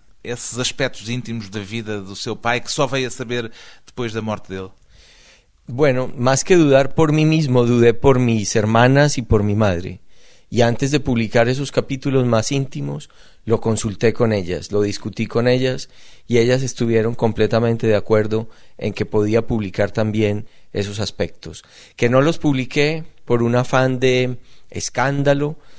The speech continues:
Speaker 2: sino para que nadie pudiera decirme que yo no me había ocupado de mi padre de una manera completa.
Speaker 1: Para ser verdadeiro, mais verdadeiro ainda.
Speaker 2: Para ser completamente verdadero hasta donde uno puede serlo.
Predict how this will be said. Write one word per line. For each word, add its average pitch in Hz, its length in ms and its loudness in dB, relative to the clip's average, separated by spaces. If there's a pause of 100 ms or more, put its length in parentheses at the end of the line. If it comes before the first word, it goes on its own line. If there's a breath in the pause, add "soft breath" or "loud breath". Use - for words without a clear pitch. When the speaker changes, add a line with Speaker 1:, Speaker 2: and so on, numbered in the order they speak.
(160 soft breath)
Speaker 2:
sino 127 400 -2
para 139 220 0
que 120 140 0
nadie 139 400 4
pudiera 123 400 4
decirme 127 600 0 (340 soft breath)
que 107 140 -2
yo 107 160 2
no 117 120 2
me 127 120 2
había 123 200 6
ocupado 113 600 2
de 110 60 4
mi 98 120 2
padre 107 540 0
de 107 100 -2
una 104 160 0
manera 98 420 0
completa. - 680 -8 (140)
Speaker 1:
Para 120 140 -8
ser 147 260 -2
verdadeiro, 123 640 -4
mais 123 240 -4
verdadeiro 120 520 -6
ainda. 104 340 -8 (180)
Speaker 2:
Para 110 220 -2
ser 117 220 0
completamente 113 1080 -2
verdadero 98 540 2
hasta 107 240 0
donde 98 260 -4
uno 101 160 -4
puede 95 260 -6
serlo. - 300 -10